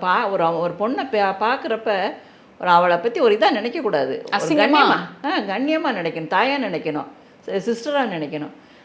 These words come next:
Speaker 1: அப்படி இல்லாம, "இது எதுக்கும் தயாரா இருப்பா போல இருக்கே," அப்படிங்கிற மாதிரி ஒரு எண்ணத்தை ஏற்படுத்துற மாதிரி ஒரு ட்ரெஸ் போடக்கூடாது, கண்டிப்பா.
Speaker 2: ஏன் மேம், இப்போ உங்ககிட்ட பசங்க வந்து கேக்குறாங்களா? இப்போ, இப்போ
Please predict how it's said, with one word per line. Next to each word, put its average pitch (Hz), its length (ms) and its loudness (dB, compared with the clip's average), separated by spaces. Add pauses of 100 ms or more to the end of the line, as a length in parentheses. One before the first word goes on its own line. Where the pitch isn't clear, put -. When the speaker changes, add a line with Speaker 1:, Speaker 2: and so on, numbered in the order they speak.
(120)
Speaker 1:
அப்படி 196 240 0
இல்லாம, 240 360 2
"இது 214 440 2
எதுக்கும் 311 340 -4
தயாரா 233 340 4
இருப்பா 190 240 0
போல 175 180 0
இருக்கே," 185 280 -2
அப்படிங்கிற 294 420 0
மாதிரி 277 280 4
ஒரு 226 160 6
எண்ணத்தை 254 400 2
ஏற்படுத்துற 190 440 -2
மாதிரி 277 220 2
ஒரு 240 140 2
ட்ரெஸ் 202 260 -4
போடக்கூடாது, 180 440 -2
கண்டிப்பா. 294 420 2
Speaker 2:
ஏன் 370 60 2
மேம், 349 40 2
இப்போ 277 160 0
உங்ககிட்ட 277 300 0
பசங்க 254 260 0
வந்து 269 240 0
கேக்குறாங்களா? 220 540 -2
இப்போ, 185 300 0
இப்போ 214 180 -2